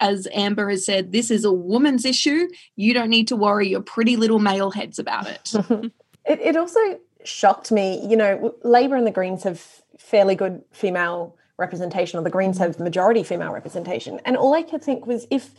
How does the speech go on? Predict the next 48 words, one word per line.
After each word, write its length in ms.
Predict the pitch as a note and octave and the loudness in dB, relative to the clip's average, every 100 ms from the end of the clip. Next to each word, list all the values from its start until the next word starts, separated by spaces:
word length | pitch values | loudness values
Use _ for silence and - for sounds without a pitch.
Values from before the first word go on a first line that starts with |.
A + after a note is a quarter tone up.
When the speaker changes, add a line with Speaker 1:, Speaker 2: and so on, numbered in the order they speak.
| - - _ | -20 -20 _
Speaker 2:
they 300 | - B3+ C#4 | 2 4 4
had 260 | E4+ E4 C#4 | 4 0 0
put 240 | B3+ A#3 A#3 | 6 6 4
a 80 | G3+ | -4
female 520 | - G#3 G3+ G3+ G3 | 0 2 4 4 2
leader 320 | F#3+ F#3 F#3 | 2 2 0
forth, 600 | - G3 F#3+ E3+ - - - | 0 0 0 -2 -10 -20 -4
you 120 | G#3 | -2
know, 140 | F3 | 0
a 60 | F#3 | -2
couple 320 | - G3+ G3 | 0 0 0
of 80 | F3+ | -4
years 280 | F3+ F#3 F3 | -2 -4 -4
ago, 320 | E3+ D#3+ - - - - | -4 -4 -6 -10 -12 0
imagine 360 | B3+ C#4+ E4+ | 2 2 -2
how 220 | B3+ A#3+ | -2 0
well 220 | A#3 G#3 G3+ | 2 2 2
placed 560 | G#3 F3+ F3 - - | 0 -4 -8 -18 -6
they 140 | F#3+ F#3 | 0 2
would 180 | F#3+ F3+ | 0 -2
be 280 | F3+ F3 - | -4 -4 -6
now. 340 | F3+ F3 F3 | -6 -4 -4
Imagine 280 | F3+ G3+ G#3+ | -4 -4 -2
how 120 | G#3 | -4
popular 340 | G#3 G#3 G3 F#3+ | -4 -4 0 0
they 120 | F3 | 0
would 120 | F3+ | -4
be 120 | F3+ | -4
now 240 | F3 F3 F3+ | -4 -4 -6
to 100 | - | -2
be 120 | G3+ | 4
able 140 | F#3+ G3 | 6 4
to 40 | |
have 220 | F#3 F#3+ - | 0 0 0
a 60 | |
female 480 | - G#3+ G#3+ G3+ F#3+ | -4 0 2 2 2
leader 360 | F#3 F3+ F3+ F3+ - _ | 0 0 -2 -4 -16 _
stand 400 | - G3 F#3+ F#3+ | -10 -2 0 2
up 140 | F#3 | 0
and 140 | F#3+ F3 | -2 -4
call 260 | - F3+ F3 | 0 2 2
out 260 | E3 - | -2 -6
Scott 220 | - G3+ | -4 -2
Morrison's 480 | F#3 F3 E3+ F3+ E3+ | -2 -4 -6 -10 -6
failings, 500 | E3+ E3+ F#3+ C#4 C#4+ | -2 0 0 0 2
rather 260 | G#3+ G#3 G3 | 4 4 4
than 140 | G3 | 0
having 380 | F#3 F#3+ F#3 F#3 | 0 -2 -4 -6